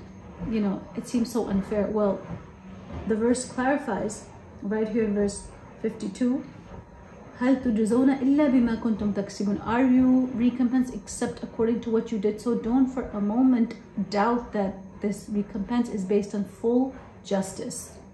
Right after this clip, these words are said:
There's not an iota of oppression or dhulm or tyranny, uh, you know, in the rendering of this punishment. It is based fully on just an account of what the people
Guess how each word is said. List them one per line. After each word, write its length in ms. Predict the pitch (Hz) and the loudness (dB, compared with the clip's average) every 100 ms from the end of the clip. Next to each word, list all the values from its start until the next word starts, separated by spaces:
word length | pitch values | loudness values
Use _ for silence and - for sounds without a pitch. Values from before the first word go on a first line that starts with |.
| - - - | -20 -16 -6
There's 300 | 202 220 214 | 0 0 0
not 140 | 226 - | -6 -4
an 160 | 220 208 202 | -4 -4 -2
iota 580 | 196 202 220 247 233 - | 2 4 6 4 2 -2
of 320 | 208 196 185 - - - - - - - 208 | -2 -2 -2 -8 -12 -12 -12 -16 -18 -8 -2
oppression 680 | 196 - 269 269 226 202 - | -2 0 0 0 0 -2 0
or 180 | 196 185 | 0 2
dhulm 420 | 180 226 254 208 | 4 6 6 4
or 140 | 196 185 | 0 -4
tyranny, 560 | - 247 247 208 170 - - - - - - - - - | -2 2 4 4 0 -6 -16 -18 -18 -20 -20 -18 -10 -2
uh, 280 | 190 170 - - - | -2 -2 -8 -10 -6
you 80 | 185 | -2
know, 240 | 160 - | -2 -4
in 160 | 202 190 | 0 2
the 100 | 190 | 4
rendering 380 | 202 220 208 190 | 4 4 2 -2
of 120 | 175 | -2
this 300 | 185 - - - - - | -6 -8 -14 -20 -20 -6
punishment. 500 | 226 190 - 170 170 - - - - | 0 0 0 -4 -6 -8 -16 -14 -4
It 120 | 196 | 0
is 120 | 208 | 2
based 300 | 185 208 202 | 4 2 2
fully 320 | - 226 240 | -2 0 2
on 180 | 208 196 | 2 0
just 280 | 196 196 - | 0 -2 -4
an 140 | 196 | -6
account 340 | - - 202 202 - | -6 -4 -4 -4 -8
of 140 | 185 | -4
what 280 | 185 190 - - | -2 -4 -6 -12
the 80 | 196 | -10
people 420 | - 208 190 185 | -6 -6 -4 -6